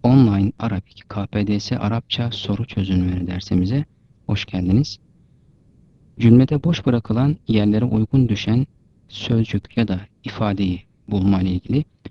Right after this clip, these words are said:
soruları çözmeye devam ediyoruz arkadaşlar. Otuzuncu sorumuzdayız. Boşluktan sonraki kelimeye dikkat ediyoruz arkadaşlar. Burada bakın, tarik kelimesi var.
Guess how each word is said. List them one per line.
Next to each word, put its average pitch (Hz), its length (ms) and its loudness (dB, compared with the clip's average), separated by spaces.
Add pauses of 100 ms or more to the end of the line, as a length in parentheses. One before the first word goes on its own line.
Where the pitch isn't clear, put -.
(540)
soruları 107 480 -4
çözmeye 101 440 2
devam 92 300 0
ediyoruz - 280 -6
arkadaşlar. 98 580 -4 (380)
Otuzuncu 117 520 2 (1300)
sorumuzdayız. 95 920 0 (460)
Boşluktan 180 540 0
sonraki 135 600 0 (840)
kelimeye 127 420 4
dikkat 117 240 0
ediyoruz 90 280 0
arkadaşlar. 95 640 -2
Burada 110 260 0
bakın, 120 340 0 (800)
tarik 120 560 -2
kelimesi 92 540 -2
var. - 220 -12